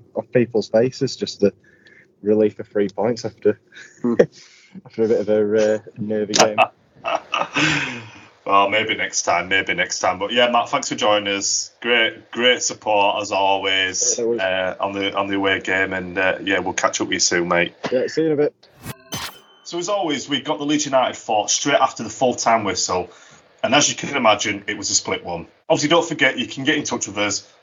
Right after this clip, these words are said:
Speaker 3: on the podcast by reaching out on all our socials at R I T G K. So C J Slater said, "Definitely take three points away from home, but still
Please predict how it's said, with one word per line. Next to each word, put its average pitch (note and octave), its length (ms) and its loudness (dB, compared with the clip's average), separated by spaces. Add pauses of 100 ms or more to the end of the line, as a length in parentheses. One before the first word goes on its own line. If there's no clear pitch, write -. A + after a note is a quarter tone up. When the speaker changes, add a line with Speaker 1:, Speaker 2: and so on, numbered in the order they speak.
(120)
Speaker 3:
on - 80 2
the - 80 4
podcast - 580 0
by G2 120 -2
reaching G#2+ 300 -6
out F#2 120 -4
on A#2 100 -4
all D#3 140 4
our A2 80 2
socials F#2+ 680 -2
at G#2+ 100 -2
R G2+ 220 4
I F#2 140 2
T G2 220 -4
G E2+ 180 -4
K. E2 400 -4 (500)
So - 140 -6
C F#3+ 260 0
J F#3+ 200 -2
Slater C3+ 280 -2
said, - 360 -2
"Definitely E3+ 360 2
take F3+ 280 0
three E3+ 260 0
points C3 320 2
away B2+ 220 2
from B2+ 160 -4
home, G#2 380 2
but - 120 -10
still D3 760 0